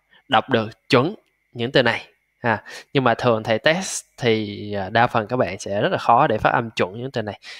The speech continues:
Đâu đó khoảng, đâu đó khoảng, khoảng con số rất là, cực kỳ cạnh tranh là khoảng đâu đó hàng trăm bạn, hàng trăm bạn mới đọc được chính xác những cái từ cơ bản như thế này.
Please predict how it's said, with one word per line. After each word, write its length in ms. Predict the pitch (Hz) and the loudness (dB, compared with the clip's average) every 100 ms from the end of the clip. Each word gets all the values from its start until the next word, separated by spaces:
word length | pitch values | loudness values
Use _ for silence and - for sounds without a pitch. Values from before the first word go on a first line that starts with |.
| - _ | -20 _
Đâu 100 | 117 | 2
đó 140 | 120 | 2
khoảng, 440 | 127 98 92 113 120 | 2 -2 -2 -10 -2
đâu 120 | 113 | -2
đó 100 | 127 | 0
khoảng, 240 | - 107 | -4 -10
khoảng 220 | - - - 123 - _ | -10 -12 -12 -20 -20 _
con 120 | 120 | -4
số 400 | - 117 123 147 | -2 -2 -2 -4
rất 180 | 165 - | -6 -6
là, 80 | 98 _ _ _ _ - - - - _ - - - | -10 _ _ _ _ -20 -20 -20 -20 _ -16 -12 0
cực 180 | 147 - | 0 4
kỳ 120 | 139 | 2
cạnh 200 | 113 120 | 2 2
tranh 180 | 131 127 | 2 4
là 160 | 117 | 0
khoảng 200 | - 110 | 0 -2
đâu 100 | 123 | 0
đó 80 | 135 | 0
hàng 240 | 131 107 104 | -2 -6 0
trăm 240 | 151 165 | 0 2
bạn, 260 | 143 95 101 - _ _ _ _ - _ | 0 0 -6 -12 _ _ _ _ -20 _
hàng 200 | 117 101 - | -10 -8 2
trăm 220 | 139 135 | 2 4
bạn 280 | 107 92 110 | 0 0 -2
mới 160 | 139 | -2
đọc 180 | 156 110 - | 2 0 0
được 120 | 110 - | -6 -2
chính 120 | 147 | -2
xác 180 | - 180 | 0 -2
những 120 | - 110 | -6 -4
cái 120 | 156 | -2
từ 160 | - | -2
cơ 220 | 101 - 123 | 0 2 2
bản 260 | - 120 | 2 -6
như 80 | 139 | -8
thế 120 | 135 | -4
này. 240 | 127 110 | -4 -6